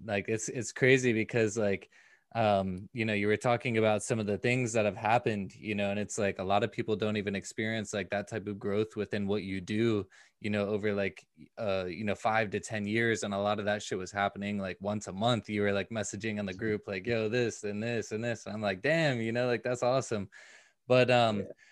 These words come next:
Speaker 1: but yeah, no, I mean, it's, it's, um, it's crazy to think 'cause, like, you know, going back to it, twenty twenty was, like, a shit show for the country, you know, a shit show for a lot of people. And, uh, digital businesses thrived,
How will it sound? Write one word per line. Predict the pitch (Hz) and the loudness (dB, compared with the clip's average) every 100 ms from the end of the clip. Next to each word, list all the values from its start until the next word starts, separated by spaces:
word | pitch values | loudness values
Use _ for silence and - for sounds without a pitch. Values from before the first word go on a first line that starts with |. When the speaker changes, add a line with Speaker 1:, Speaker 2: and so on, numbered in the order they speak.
| _ _ - | _ _ 4
Speaker 1:
but | 139 | 8
yeah, | 170 170 | 10 10
no, | 156 147 | 10 10
I | 123 | 10
mean, | 131 123 | 6 6
it's, | 120 - | 4 2
it's, | 131 123 - | 2 2 4
um, | 127 117 107 98 - | 6 6 4 0 -4
it's | 123 - | -6 4
crazy | 139 147 147 | 6 8 6
to | 110 | 4
think | - 151 113 | 4 2 2
'cause, | 120 101 107 | 0 2 2
like, | 104 - _ _ _ _ _ | 2 0 _ _ _ _ _
you | 117 | 0
know, | 113 107 104 76 _ _ _ _ _ _ _ - | 4 4 2 -2 _ _ _ _ _ _ _ -2
going | 120 127 110 | 4 6 8
back | 117 131 | 6 6
to | - 139 | 6 8
it, | 113 | 8
twenty | - 127 113 | 4 -2 -2
twenty | - 127 | 0 0
was, | 117 107 107 | 4 4 2
like, | 101 | -2
a | 92 | -4
shit | - - 120 - | -6 -2 -2 0
show | - 104 | 0 0
for | 95 104 | 0 -2
the | 95 | -4
country, | - 131 - 98 | -2 -2 0 -2
you | 95 92 | -2 -2
know, | 98 104 95 | 0 -2 -2
a | 101 | -4
shit | - 139 | 0 -2
show | - 117 | 0 -2
for | 101 104 | 0 0
a | 98 | 2
lot | 98 107 | 2 0
of | |
people. | - 113 110 101 | -2 -2 0 0
And, | 101 95 - - _ _ _ | 0 -4 -10 -20 _ _ _
uh, | 117 113 104 101 | 2 4 6 4
digital | 95 131 156 175 | 4 4 6 6
businesses | 123 123 117 107 110 95 | 6 6 4 -2 -2 -2
thrived, | 120 135 123 95 | 4 6 6 4